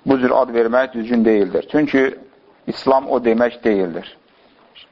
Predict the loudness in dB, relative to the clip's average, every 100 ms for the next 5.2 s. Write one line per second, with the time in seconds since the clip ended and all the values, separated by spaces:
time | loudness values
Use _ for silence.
0 | _ _ _ _ -20 -20 -8 0 0 2
1 | 0 0 -2 0 -4 0 0 0 0 0
2 | 0 -4 -20 _ -20 _ _ _ _ _
3 | _ _ _ _ _ _ _ _ -2 0
4 | 2 4 4 2 2 2 0 -4 0 2
5 | 2